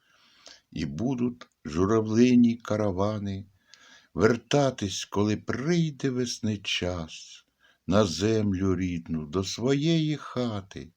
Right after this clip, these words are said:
Зустрічайте журавлів, але без нас.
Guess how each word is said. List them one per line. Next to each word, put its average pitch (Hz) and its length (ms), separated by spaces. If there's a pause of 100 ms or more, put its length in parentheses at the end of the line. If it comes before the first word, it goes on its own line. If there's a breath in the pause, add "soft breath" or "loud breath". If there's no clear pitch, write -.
(360 loud breath)
Зустрічайте 98 920
журавлів, 73 680 (340)
але 110 260
без 71 360
нас. 78 480